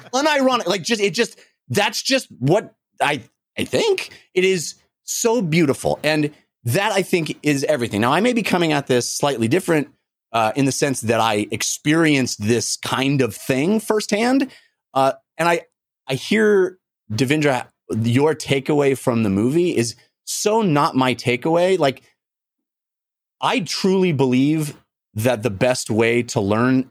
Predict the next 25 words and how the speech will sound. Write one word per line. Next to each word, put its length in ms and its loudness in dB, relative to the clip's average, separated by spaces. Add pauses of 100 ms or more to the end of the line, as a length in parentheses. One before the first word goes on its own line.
anything 640 0 (260)
is 140 -2
to 120 -2
be 240 0
inside 640 0
the 80 0
systems 680 0
of 240 0
the 80 0
things. 480 -6
Why 260 2
I 40 2
love 200 2
video 320 0
games 300 -4
so 140 -4
much, 280 -4
right? 240 -2 (640)
You 200 0
learn 260 2
about 280 2
a 40 0
thing 260 0
by 140 0
doing. 500 -4